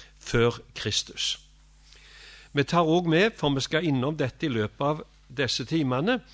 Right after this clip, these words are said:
at israelsfolket var i Egypt ifra omkring atten syttifem og til cirka fjorten førtifem,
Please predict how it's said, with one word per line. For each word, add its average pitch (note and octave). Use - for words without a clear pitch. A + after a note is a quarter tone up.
at C3+
israelsfolket C#3+
var C3
i D#3
Egypt -
ifra C3+
omkring C#3+
atten D#3+
syttifem E3+
og B2+
til D3+
cirka C#3
fjorten -
førtifem, D3